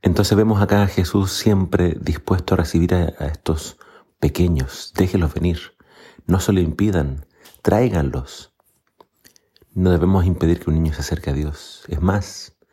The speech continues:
debemos hacer todo lo posible para acercarlos a Jesús. Los niños son la prioridad de Dios. Y cuando se trata de creer, son los primeros en hacerlo.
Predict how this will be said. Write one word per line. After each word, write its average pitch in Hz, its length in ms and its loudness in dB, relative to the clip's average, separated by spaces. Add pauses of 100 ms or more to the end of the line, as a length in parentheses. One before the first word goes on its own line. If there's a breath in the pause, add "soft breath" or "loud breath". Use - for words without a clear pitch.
(400 loud breath)
debemos 90 320 4
hacer 90 180 -2
todo 110 220 2
lo 110 100 2
posible 101 400 0
para 90 180 2
acercarlos 87 680 -2
a - 40 -6
Jesús. - 640 -10 (960 loud breath)
Los 85 140 4
niños 104 260 2
son - 160 0
la 95 140 2
prioridad 87 380 2
de 85 100 2
Dios. 82 580 -6 (960)
Y - 80 2
cuando 80 240 2
se 73 140 -2
trata 85 240 0
de 87 120 4
creer, 73 420 0 (840 loud breath)
son 95 260 0
los 90 120 0
primeros 85 420 2
en 85 120 2
hacerlo. 71 560 -4